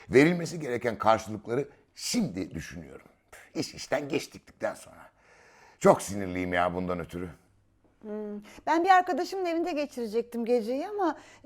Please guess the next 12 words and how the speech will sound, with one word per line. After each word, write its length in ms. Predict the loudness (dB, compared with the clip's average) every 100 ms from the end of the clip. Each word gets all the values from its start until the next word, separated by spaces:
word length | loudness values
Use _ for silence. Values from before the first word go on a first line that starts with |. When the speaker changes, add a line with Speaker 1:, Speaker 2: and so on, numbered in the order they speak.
| -10
Speaker 2:
yoktu 480 | -4 -2 -4 -4 -2
evde 260 | -2 -2 -4
yani. 220 | -4 -6 -12 _ _ 0
Belki 260 | 2 4
on 240 | 8 8 8
defa 280 | 4 2
gittim, 460 | 2 -2 -6 -4 -4
çaldım. 280 | -4 -2 0
Speaker 1:
Olur 280 | 2 2 2
böyle 220 | 0 0
şeyler 300 | -6 -8 -6
olur. 320 | -8 -12 -16